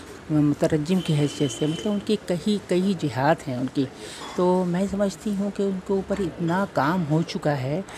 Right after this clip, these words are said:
ये even पीएचडी तक भी हो चुकी है। तमाम बड़े-बड़े इदारों ने उनके ताल्लुक़ से बहुत ज़ख़ीम, ज़ख़ीम नंबर भी निकाले हैं।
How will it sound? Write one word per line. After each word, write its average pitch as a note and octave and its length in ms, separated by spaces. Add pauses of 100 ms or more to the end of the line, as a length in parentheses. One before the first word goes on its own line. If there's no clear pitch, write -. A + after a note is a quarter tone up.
(240)
ये F3+ 240
even F#3+ 160 (120)
पीएचडी E3+ 440
तक F#3+ 140
भी D#3+ 220
हो D3 160
चुकी C#3+ 400
है। D3+ 80
तमाम D#3 560 (360)
बड़े-बड़े D3+ 600
इदारों C#3 400
ने C#3+ 220
उनके C#3+ 280
ताल्लुक़ C#3 380 (120)
से D3+ 200 (300)
बहुत D#3 180
ज़ख़ीम, D3+ 400
ज़ख़ीम D#3 260
नंबर D3+ 360
भी F3+ 100
निकाले C3 360
हैं। C3 220